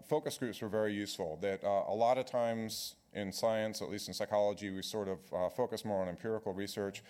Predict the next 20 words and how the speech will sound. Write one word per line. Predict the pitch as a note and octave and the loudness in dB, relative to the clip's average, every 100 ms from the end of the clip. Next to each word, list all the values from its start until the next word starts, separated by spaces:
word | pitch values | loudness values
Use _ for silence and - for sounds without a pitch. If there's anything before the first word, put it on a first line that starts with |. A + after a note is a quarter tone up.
| - - - | -20 -18 2
but | A2 A2+ | 2 4
having | E3 F#3+ C3+ | 2 2 0
qualitative | C3 C3 B2+ A#2+ F#2+ | 2 2 2 -2 0
input | G#2 G#2+ G#2+ F#2+ | -2 -2 0 0
is | D#2 F#2 G#2 | 0 -4 -2
really | A#2 G#2 | -2 0
vital, | F2+ F#2 F2+ F2+ | 2 2 2 0
and | F#2 | 0
we | A2+ A2+ | -2 -2
learned, | G#2+ G2+ F#2+ - | -2 -2 -4 -4
uh, | F#2+ E2+ | -2 -2
an | F#2+ | 0
awful | G2+ G#2 G2 | 0 0 2
lot | F#2 F#2+ | 2 2
from | - | -2
focus | F#2+ G#2 G2+ - | -2 -2 -2 -6
groups | G2 D2+ | -6 -6
in | F#2+ | -6
the | F2+ | -4
early | F#2+ F#2+ F#2 | -2 -2 -4